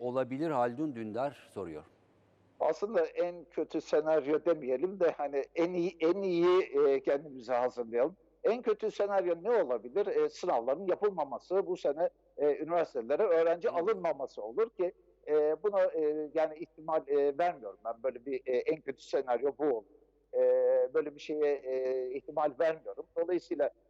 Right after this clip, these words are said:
Speaker 2: e, yirmi beş yirmi altı Haziran'a kadar inşallah her şey kontrol altına alacak. Kaldı ki diyelim ki, e, hani olmadı.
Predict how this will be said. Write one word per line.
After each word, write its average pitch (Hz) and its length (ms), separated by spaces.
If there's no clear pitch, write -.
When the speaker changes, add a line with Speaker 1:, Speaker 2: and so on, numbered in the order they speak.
Speaker 2:
e, 135 100
yirmi 156 280
beş 165 220
yirmi 151 200
altı 147 220
Haziran'a 120 480
kadar - 300
inşallah 113 420
her 135 60
şey 120 200
kontrol 131 420
altına 123 340
alacak. 95 260
Kaldı 131 360
ki 104 220
diyelim 160 280
ki, 127 260
e, 135 400
hani 135 180
olmadı. 160 680